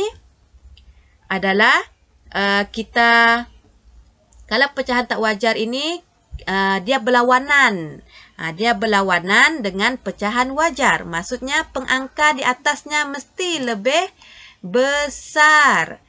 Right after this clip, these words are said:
atau sama dengan penyebut. Ha, maksudnya, nombor di atas mesti lebih besar daripada nombor yang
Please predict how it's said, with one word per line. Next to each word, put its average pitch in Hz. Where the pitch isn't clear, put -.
atau 262
sama 302
dengan 214
penyebut. 202
Ha, 165
maksudnya, 226
nombor 240
di 247
atas 247
mesti 214
lebih 202
besar 269
daripada 190
nombor 180
yang 226